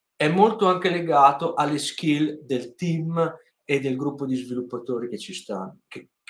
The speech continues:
che ci lavorano sopra, ok? Un altro, se la guardi dal punto di vista del D D D, secondo me è, è quella più semplice, perché ti dà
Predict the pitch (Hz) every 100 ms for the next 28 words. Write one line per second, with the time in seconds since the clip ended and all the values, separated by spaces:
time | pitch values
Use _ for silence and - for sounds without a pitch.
0 | - - 127 131 120 127 123 104 92 127
1 | 92 - - - _ _ - 95 - -
2 | _ _ _ _ _ _ _ 165 170 220
3 | 247 233 220 185 - - - - 180 170
4 | 202 190 170 151 135 135 147 160 143 151
5 | 151 165 151 123 127 135 131 135 139 131
6 | 113 - _ _ _ - - 143 147 147
7 | 143 147 135 - - - 139 - 151 170
8 | 143 - - 143 117 113 127 165 - 131
9 | 147 - 131 147 143 -